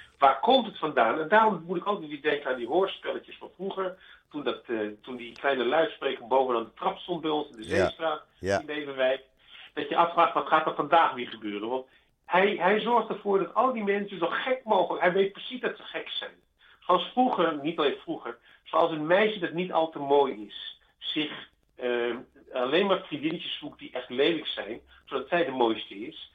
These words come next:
Speaker 1: zorgt hij ervoor dat hij zich met de meest gekke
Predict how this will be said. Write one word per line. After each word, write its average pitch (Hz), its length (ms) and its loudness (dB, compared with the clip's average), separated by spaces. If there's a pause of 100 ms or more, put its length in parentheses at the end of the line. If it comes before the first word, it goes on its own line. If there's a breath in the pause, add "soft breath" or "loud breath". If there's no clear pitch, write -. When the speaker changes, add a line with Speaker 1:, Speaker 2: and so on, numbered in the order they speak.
(280 soft breath)
Speaker 1:
zorgt 160 300 0
hij 214 200 4
ervoor 147 320 -2
dat 160 100 -6
hij 175 120 -6
zich 180 160 -6
met 175 180 -2
de 185 60 -4
meest 214 500 -2 (260)
gekke 220 300 -4